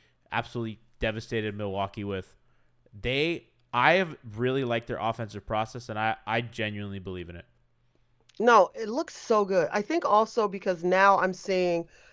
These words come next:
Speaker 2: all the guards get Bam going. Like, they're all, they're looking for Bam. They're looking for that, that little pocket pass. They're looking for him for the lob. And it's not, because usually it's just,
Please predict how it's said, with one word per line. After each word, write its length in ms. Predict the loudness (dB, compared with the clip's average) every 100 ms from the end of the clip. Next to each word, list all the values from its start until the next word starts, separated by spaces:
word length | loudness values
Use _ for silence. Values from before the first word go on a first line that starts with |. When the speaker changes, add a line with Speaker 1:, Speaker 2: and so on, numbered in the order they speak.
| _ _ _
Speaker 2:
all 260 | 4 6 6
the 100 | 4
guards 420 | 6 8 6 2
get 240 | -4 -2
Bam 540 | 2 2 4 2 -2 -8 _ _ _ _ _ -8
going. 340 | 0 0 0 -8 _ -8
Like, 200 | -8 -6
they're 260 | 0 4 4
all, 360 | 6 8 8 6
they're 180 | 4
looking 560 | 2 0 -2 -2 2 0
for 160 | 0 -4
Bam. 380 | -2 0 0
They're 120 | 0 0
looking 300 | 0 -2 0
for 160 | 0
that, 240 | 2 0 -2 _ _ _ -2
that 160 | 0
little 200 | 2 2
pocket 440 | 4 6 6 4 -2
pass. 500 | 2 4 4 4 2
They're 200 | 0 0
looking 280 | -2 -4 -4
for 180 | 0
him 180 | 2 2
for 140 | 0 -4
the 100 | -2
lob. 460 | 4 8 8 4 -2 -20 _ _
And 120 | 2 2
it's 200 | 2 6
not, 280 | 8 6
because 260 | 4 2 2
usually 360 | 0 0 4 2
it's 180 | 2
just, 460 | 0 2 2 0 -20